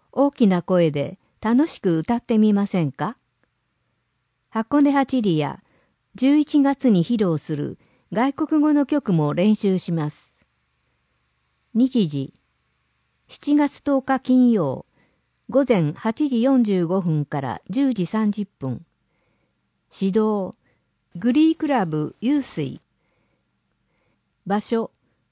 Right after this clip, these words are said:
元町公民館。対象、男性。定員、十人。申し込み方法。六月十六日火曜、午前九時から、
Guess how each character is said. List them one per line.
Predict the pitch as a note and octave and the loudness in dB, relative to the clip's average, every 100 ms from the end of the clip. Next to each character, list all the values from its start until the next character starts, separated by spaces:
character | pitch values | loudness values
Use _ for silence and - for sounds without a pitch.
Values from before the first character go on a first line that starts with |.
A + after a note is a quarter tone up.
| _ - | _ -4
元 | G#3 C#4 | -2 2
町 | D4 D4+ - | 0 0 -4
公 | C4+ C4 | 0 2
民 | B3+ A#3 D#3+ | 4 4 2
館。 | C#3 A#2 B2+ - _ _ _ _ _ _ _ _ _ | -4 -8 -10 -16 _ _ _ _ _ _ _ _ _
対 | G#3+ A3 | -4 -4
象、 | - G#3 F#3+ E3 - _ _ _ _ - | -4 -4 -2 -4 -8 _ _ _ _ -4
男 | F#3+ A3+ | -2 -2
性。 | - G#3+ G3 E3+ - - _ _ _ _ _ _ _ | -2 -4 -4 -6 -8 -18 _ _ _ _ _ _ _
定 | A#3+ C4 C4+ | -2 0 2
員、 | C4 B3 - _ _ F3+ | 2 0 -4 _ _ -6
十 | F#3 C#4 B3+ | -2 2 2
人。 | E3 C3+ C3 - _ _ _ _ _ _ _ _ _ _ | 2 -2 -6 -12 _ _ _ _ _ _ _ _ _ _
申 | G3+ C4+ | 0 0
し | - | 0
込 | - | 0
み | B3 B3+ | 2 2
方 | A#3+ F#3 | 0 -4
法。 | C#3 C3 B2+ - - _ _ _ _ _ _ _ _ - | -4 -6 -8 -10 -18 _ _ _ _ _ _ _ _ -6
六 | G#3+ D#4 | -4 0
月 | D4+ C#4+ D4 | 0 0 -4
十 | B3+ C4+ | -2 -2
六 | C4+ B3+ B3+ | 0 0 0
日 | B3 A#3+ | 0 -2
火 | - A3 | -6 -4
曜、 | G#3+ D3+ C3 - _ _ _ - | -2 -2 -6 -12 _ _ _ -6
午 | B3 B3+ | -4 0
前 | A3+ E3 C#3 | 0 0 -2
九 | - B3+ | -6 -4
時 | G3 | -4
か | - C3+ | -4 -6
ら、 | C3 | -8